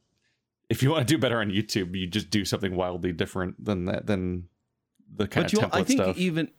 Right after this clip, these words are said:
Speaker 2: even if you do something different, uh, 'cause that's what I was gonna say. L-, uh, like, the, all the other people that I followed, uh, s-, uh, from my, from the time I spent browsing the Let's Play subreddit,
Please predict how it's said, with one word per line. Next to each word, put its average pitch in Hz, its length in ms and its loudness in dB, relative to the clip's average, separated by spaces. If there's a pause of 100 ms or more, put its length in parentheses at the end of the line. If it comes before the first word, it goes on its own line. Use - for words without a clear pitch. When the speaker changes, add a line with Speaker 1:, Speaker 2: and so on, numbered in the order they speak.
(600)
Speaker 2:
even 180 260 2
if 170 120 -2
you 131 280 2 (100)
do 131 240 4
something 113 320 0
different, 95 540 0 (560)
uh, 120 60 -2
'cause 139 140 0
that's 180 160 0
what 151 140 2
I 110 60 0
was 107 140 -2
gonna 104 160 0
say. 104 400 0
L-, 113 160 0
uh, 120 60 0
like, 110 460 -4
the, 143 120 -2
all 165 200 2
the 180 100 0
other 147 200 2
people 135 320 0
that 131 100 0
I 117 120 0
followed, 117 540 0 (280)
uh, - 100 -4
s-, - 180 -8
uh, 101 300 0
from 104 320 2
my, 98 460 0 (380)
from 120 200 0
the 113 60 0
time 117 260 0
I 110 60 0
spent 110 500 -2 (320)
browsing 113 420 2
the 101 260 2
Let's 113 220 -2
Play 107 160 0
subreddit, 131 560 0